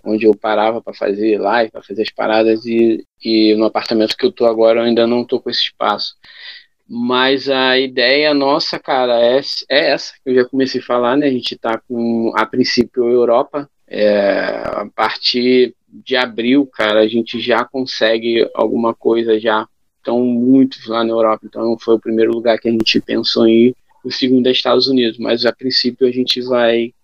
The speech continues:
colocar uma sede na Europa. Assim, esse ano ainda, chega esse ano lá, cara. É um dos nossos projetos principais. E os produtos novos, tem vários, vários produtos novos. Aqui a gente gosta, cara, de propor. Muita gente pede muita coisa, assim, principalmente os pratos, né?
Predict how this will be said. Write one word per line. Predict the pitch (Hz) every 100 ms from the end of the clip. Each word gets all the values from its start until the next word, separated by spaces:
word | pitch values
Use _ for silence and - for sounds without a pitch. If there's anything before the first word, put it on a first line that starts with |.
| _
colocar | - 123 117 - 110
uma | 113 113 113
sede | 117 - 110 110 117
na | 117
Europa. | 117 113 110 - 101 104 _ _ -
Assim, | 117 - 117 110 113
esse | 117 - 135
ano | 120 117
ainda, | 113 110
chega | 107 113 113
esse | 120 -
ano | 123 113 113
lá, | 110 101
cara. | - - _
É | -
um | 110
dos | 110 113
nossos | 107 110 -
projetos | 110 104 -
principais. | 117 - 120 143 - - - _
E | 208
os | -
produtos | 226 208 214 -
novos, | 208 170 147 127 -
tem | 143 143
vários, | 147 156 156 131
vários | 139 147 156
produtos | 147 147 143 - 135
novos. | 117 104 - _ - _
Aqui | 147 147 185
a | 170
gente | 185 -
gosta, | 147 160 185 - -
cara, | 113 107 117
de | 127 143 147
propor. | - 170 - 127 117 110 - _
Muita | 131 165 175
gente | 156 165 -
pede | - 151 143
muita | 139 139
coisa, | - - 127 113
assim, | 104 -
principalmente | 107 - 120 117 127 - 139
os | 131
pratos, | - 113 101 - -
né? | -